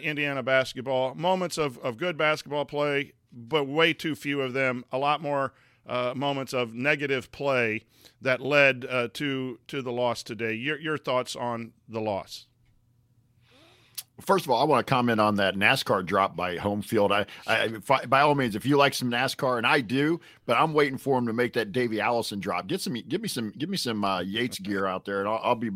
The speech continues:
Speaker 2: I'll be on top of that. Um, I, I, I do wanna point out, I do think of, you talk about fight. I do ha-, I did have a serious concern in the first half, Coach, that Trey Galloway was hurt way worse than it turned out he was.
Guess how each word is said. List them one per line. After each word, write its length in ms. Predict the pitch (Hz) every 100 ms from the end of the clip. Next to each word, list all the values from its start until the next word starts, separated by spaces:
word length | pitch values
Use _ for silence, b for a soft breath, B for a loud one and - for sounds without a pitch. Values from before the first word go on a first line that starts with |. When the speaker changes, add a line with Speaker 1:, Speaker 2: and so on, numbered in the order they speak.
| 92
Speaker 2:
I'll 120 | 110
be 120 | 120
on 160 | 104 95
top 280 | 113 110 90
of 80 | 95
that. 220 | 92 - B B B
Um, 480 | 175 160 139 117 104 - _ -
I, 80 | - 196
I, 120 | 269 285 277
I 20 |
do 120 | 349
wanna 200 | 302 202
point 240 | - 156 143
out, 100 | 135
I 80 |
do 160 | 139 214
think 240 | - 170
of, 140 | 135 151
you 100 | 135
talk 200 | 160 143
about 280 | 123 - -
fight. 240 | 120 101 b b b -
I 140 | 165 254
do 380 | 170 185 240
ha-, 180 | 156 135
I 140 | 143 180
did 220 | 196 233
have 160 | 185 165
a 40 |
serious 380 | - 165 165 -
concern 400 | 147 - 147 139
in 80 | 127
the 80 |
first 300 | - 135 131
half, 240 | 135 151 -
Coach, 360 | 143 123 - -
that 200 | 117 -
Trey 220 | 156 147
Galloway 480 | 131 143 135 120 110
was 180 | 107
hurt 260 | - 135 139
way 300 | 101 123 143
worse 460 | 120 127 127 104 -
than 160 | 117 110
it 140 | -
turned 240 | 127 127
out 160 | 113 113
he 80 | 101
was. 240 | 101 101